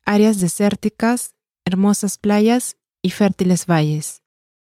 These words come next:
La sierra del Perú está dominada por la cordillera de los Andes y su punto más alto alcanza los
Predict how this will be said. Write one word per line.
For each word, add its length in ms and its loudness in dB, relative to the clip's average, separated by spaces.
La 160 4
sierra 340 2
del 140 2
Perú 560 2
está 320 0
dominada 500 4
por 160 -2
la 140 2
cordillera 520 0
de 100 2
los 220 -2
Andes 480 -2
y 120 2
su 180 -4
punto 400 0
más 400 2
alto 560 -2
alcanza 540 0
los 320 -2